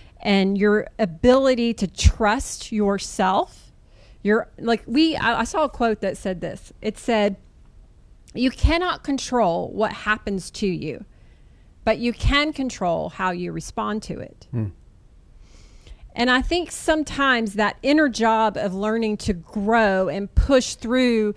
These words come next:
Speaker 1: difficult feelings, difficult times, difficult things really boils down to kinda two things. I,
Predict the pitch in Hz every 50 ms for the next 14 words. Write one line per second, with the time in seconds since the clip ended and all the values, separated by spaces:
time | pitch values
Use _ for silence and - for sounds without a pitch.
0 | - - - - - 175 170 - 254 254 - - 247 - - - 196 - - -
1 | - - 262 254 247 233 226 220 214 208 208 202 196 - - - - - - -
2 | 240 220 - - 208 - - 220 175 - - - - - 254 233 220 214 208 202
3 | 202 196 196 190 - - - - - - - 240 226 - 214 208 - 202 - -
4 | 208 - 262 262 247 220 190 180 175 180 180 202 - - - - - - - -
5 | - - - - - 214 262 330 359 381 330 262 254 247 254 240 233 226 196 -
6 | 233 220 220 214 208 - - 311 311 - 208 - - - 294 285 277 - - 240
7 | 208 160 - - - - 196 208 208